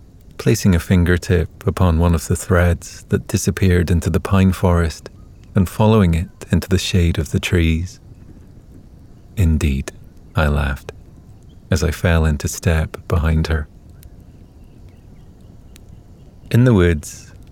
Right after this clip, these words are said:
the threads seemed to tangle around the roots of a tree. It was as though the rose bush had been the first knot, and the thick roots of the pine tree around which the twine was tangled made for a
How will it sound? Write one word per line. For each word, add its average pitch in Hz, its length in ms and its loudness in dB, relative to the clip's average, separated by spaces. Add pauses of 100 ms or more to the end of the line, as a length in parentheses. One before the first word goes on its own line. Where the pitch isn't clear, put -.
(420)
the 87 100 -2
threads 87 560 0
seemed 82 500 0
to 87 80 -2
tangle 90 460 2
around 82 320 2
the 82 120 0
roots - 460 -2
of - 100 -2
a 78 60 -2
tree. 80 540 -2 (1500)
It 92 120 0
was - 140 -4
as 101 140 0
though 135 140 0
the 101 140 2
rose 90 380 2
bush - 420 -4
had 82 220 0
been 85 320 0
the 82 80 -2
first - 400 0
knot, 90 340 2 (880)
and 78 380 0
the 101 100 -2
thick - 320 -2
roots 87 400 -2
of 78 300 -2
the 80 100 -2
pine 90 340 2
tree 80 420 -4 (420)
around 104 320 2
which 87 340 -2
the 87 80 -2
twine 87 480 0
was 80 160 -2
tangled 82 760 -2 (220)
made 80 300 0
for 85 200 0
a 78 180 0